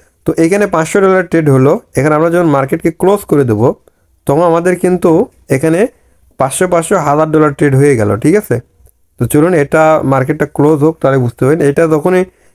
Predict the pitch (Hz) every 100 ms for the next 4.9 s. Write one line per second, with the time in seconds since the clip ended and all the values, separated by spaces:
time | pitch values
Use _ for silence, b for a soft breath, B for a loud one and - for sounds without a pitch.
0 | - 117 120 120 101 107 - _ _ _
1 | 127 156 190 196 147 170 165 170 170 165
2 | 175 165 147 131 131 160 123 113 113 117
3 | - 127 135 123 117 113 117 139 151 151
4 | 156 135 143 - 160 123 113 127